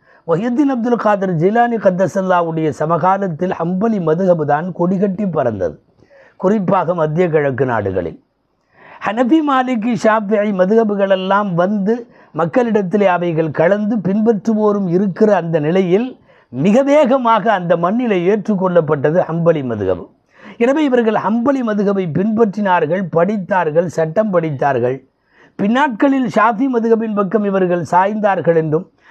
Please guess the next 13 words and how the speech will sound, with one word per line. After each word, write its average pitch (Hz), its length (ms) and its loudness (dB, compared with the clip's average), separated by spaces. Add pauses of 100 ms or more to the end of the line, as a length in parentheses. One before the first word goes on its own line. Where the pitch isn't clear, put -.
(120)
இவர்களுடைய 214 520 2
ஃபத்துவாக்கள் 226 680 2
அனைத்தும் 226 460 0
இந்த 185 140 0 (160)
இரண்டு 277 320 2
மதுஹபுகளையும் 208 840 0
ஒட்டி 185 340 0
வரும் 196 260 2
என்பதெல்லாம் 170 540 0
இன்ஷா 165 300 -2
அல்லாஹ் 139 280 0 (280)
நாம் 185 180 0
அடுத்து 196 280 0